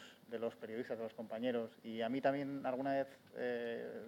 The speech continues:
ya me solía hablar de lo que yo había escrito, y bueno, eh, sí, era un respeto mutuo, eh, y consideración hacia el trabajo bien, bien hecho, bueno, en el que has invertido un esfuerzo, ¿no?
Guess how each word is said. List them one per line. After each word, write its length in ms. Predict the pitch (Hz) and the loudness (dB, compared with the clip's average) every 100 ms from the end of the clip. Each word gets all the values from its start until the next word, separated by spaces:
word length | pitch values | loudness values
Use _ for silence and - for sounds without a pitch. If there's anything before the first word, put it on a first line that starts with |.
| 117 117 | -10 -2
ya 100 | 127 | 0
me 80 | 123 | 0
solía 540 | 110 110 104 104 104 | -4 -4 -2 -2 -2
hablar 360 | 107 120 123 113 | -2 2 0 2
de 100 | 113 | 0
lo 120 | 110 | 0
que 140 | 110 | 2
yo 80 | 117 | 2
había 160 | 113 107 | 2 0
escrito, 440 | - 131 123 120 | -2 -4 0 0
y 160 | 110 104 | -2 -6
bueno, 260 | 117 117 110 - | -4 -4 -6 -12
eh, 160 | - - | -16 -10
sí, 120 | 147 135 | -2 4
era 140 | 151 | 6
un 140 | 156 | 6
respeto 420 | 143 127 156 151 143 | 2 2 2 4 4
mutuo, 440 | 151 143 143 196 - - - - - - - - - - - - | 2 2 2 0 -6 -20 -20 -20 -20 -20 -20 -20 -20 -20 -20 -6
eh, 360 | 120 117 113 113 | -2 0 0 -2
y 80 | 120 | -4
consideración 540 | 120 120 120 117 135 | -6 -4 0 0 2
hacia 180 | 143 131 | 0 0
el 100 | 117 104 - | -2 -6 -2
trabajo 800 | 113 131 - 127 117 113 110 107 107 - - - - - | 4 4 4 4 4 2 0 -6 -14 -20 -20 -20 -20 -20
bien, 440 | 120 123 120 113 107 104 | -6 -4 -4 -6 -10 -8
bien 160 | 113 | -6
hecho, 380 | 131 - 107 104 | -6 -6 -8 -8
bueno, 160 | 113 113 | -8 -8
en 80 | 107 | -10
el 80 | |
que 140 | 104 117 | -4 -4
has 100 | - | -2
invertido 300 | 117 110 120 | -4 -2 -4
un 80 | 110 | -4
esfuerzo, 380 | - 123 - | -2 -2 -4
¿no? 100 | 101 | -12